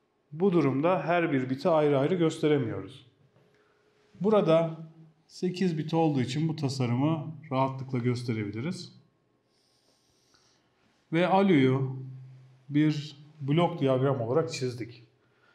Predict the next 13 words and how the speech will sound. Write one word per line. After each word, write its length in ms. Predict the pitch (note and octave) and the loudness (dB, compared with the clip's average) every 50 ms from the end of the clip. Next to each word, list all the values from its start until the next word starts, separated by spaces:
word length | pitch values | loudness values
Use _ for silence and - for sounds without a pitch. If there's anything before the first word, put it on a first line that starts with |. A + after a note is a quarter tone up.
| _ _ _ _ - | _ _ _ _ 0
Ve 120 | D3+ E3 | 2 4
alu'nun 500 | F3+ G3 G#3 A3 G3+ F3 D3+ C3+ C#3 D#3 | 4 4 4 4 4 4 4 2 2 2
A 300 | - E3 D#3+ E3+ E3+ E3+ | 2 2 2 4 4 4
ve 140 | D#3+ D#3+ D3+ | 4 4 4
B 120 | D#3+ D#3 D3+ | 4 2 2
girişlerini 580 | C#3+ C#3 C3 C3 B2 - - A2+ G#2+ G#2+ G#2+ | 2 2 0 0 0 -2 -4 -6 -6 -4 0
bağladık. 640 | B2+ C#3+ D#3 C#3+ B2 A2+ A2 D#3+ F3+ - - - - - - _ _ _ _ _ _ - | 0 2 2 2 2 0 0 -2 -2 -4 -8 -16 -20 -20 -20 _ _ _ _ _ _ 0
Devresine 520 | E3+ F#3 G#3+ G#3 G3+ G3 G3+ G#3 G#3 G#3 G3 | 2 2 4 4 4 2 2 2 2 4 6
devam 340 | F3+ F3+ F#3 F#3 F3+ E3+ | 6 6 6 4 4 4
ediyoruz. 440 | D#3 C#3 B2+ A#2+ A2 G#2+ A2 A#2 A2+ | 2 2 2 0 0 -2 -4 -4 0
Diyoruz 400 | D#3+ G#3 A3+ A#3 B3 A3+ G#3 - | 2 4 4 4 2 0 -2 -2
ki 220 | - C3 B2 B2+ C#3 C3 - - - - - _ _ - - - G3 | -2 -2 -2 -2 -2 -6 -10 -14 -18 -20 -20 _ _ -20 -16 -6 0
elimizde, 840 | E3+ G3 A3 G3+ D#3+ C3 A#2 G#2 G#2+ G#2+ A2+ A#2+ C3+ D3+ - - | 2 2 4 4 2 2 0 -4 -6 -6 -6 -6 -6 -6 -8 -10